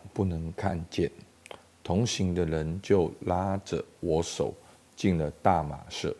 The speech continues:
那里有一个人名叫亚拿尼亚，按着律法是虔诚人，为一切住在那里的犹太人所称赞。他来见我，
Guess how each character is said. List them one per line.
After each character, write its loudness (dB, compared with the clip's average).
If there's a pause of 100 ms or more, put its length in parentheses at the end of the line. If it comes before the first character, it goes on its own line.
(920)
那 6
里 4
有 2
一 2
个 0
人 -2
名 0
叫 2
亚 -4
拿 -4
尼 -2
亚， -2 (760)
按 4
着 6
律 6
法 -4 (120)
是 0
虔 -2
诚 -2
人， -4 (560)
为 8
一 2
切 4 (140)
住 4
在 4
那 2
里 -2
的 -4
犹 0
太 0
人 -2 (120)
所 -4
称 -2
赞。 -2 (2250)
他 6
来 6
见 4
我， -6